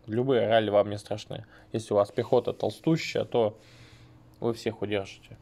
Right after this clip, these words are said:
Напоминаю, ребят, что королевство это новое, и тут человек такие проценты имеет вообще. Две звезды всего царства, оно совсем недавно, так сказать, разыгралось, а уже у нас вот тут такие чудеса творятся.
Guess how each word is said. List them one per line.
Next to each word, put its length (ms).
Напоминаю, 500
ребят, 240
что 340
королевство 460
это 160
новое, 380
и 40
тут 180
человек 300
такие 240
проценты 540
имеет 300
вообще. 300
Две 240
звезды 280
всего 320
царства, 420
оно 120
совсем 380
недавно, 380
так 140
сказать, 340
разыгралось, 840
а 240
уже 260
у 80
нас 220
вот 120
тут 140
такие 300
чудеса 440
творятся. 500